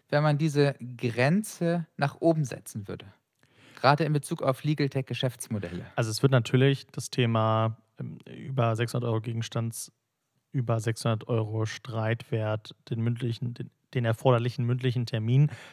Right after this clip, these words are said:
Speaker 2: dass man sich den sparen kann, dass es schnellere Entscheidungen gibt, die dann im besten Fall, wenn man's jetzt nicht aus rein, äh, unternehmerischen Gesichtspunkten sieht, auch bürgernäher zu einer schnellen Entscheidung führt,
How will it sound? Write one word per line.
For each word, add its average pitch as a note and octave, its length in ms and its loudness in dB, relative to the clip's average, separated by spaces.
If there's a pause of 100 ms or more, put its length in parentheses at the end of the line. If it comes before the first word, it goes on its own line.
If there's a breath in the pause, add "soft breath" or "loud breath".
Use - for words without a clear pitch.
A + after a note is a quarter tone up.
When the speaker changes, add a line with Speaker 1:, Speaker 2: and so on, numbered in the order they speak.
Speaker 2:
dass - 160 -4
man A2+ 120 -2
sich A2 120 -8
den B2 180 -2
sparen A#2+ 460 0
kann, C3 180 0
dass A#2 100 0
es G#2+ 120 -8
schnellere A#2+ 400 0
Entscheidungen A#2 640 0
gibt, B2 300 -4 (320 loud breath)
die B2+ 100 -2
dann A#2 180 0
im A2+ 120 -4
besten A#2+ 340 0
Fall, A2 580 2
wenn A2 80 2
man's G#2+ 200 -2
jetzt G#2+ 180 -4
nicht A#2 180 -4
aus G#2+ 140 -8
rein, A2 320 -8 (560 soft breath)
äh, A#2+ 160 -8
unternehmerischen A#2 720 -2
Gesichtspunkten A#2 800 -4
sieht, A#2 280 -6
auch A2 240 -8
bürgernäher A#2+ 960 2
zu - 140 -8
einer A2 140 -4
schnellen A#2 320 -2
Entscheidung A#2+ 540 -2
führt, B2 440 -2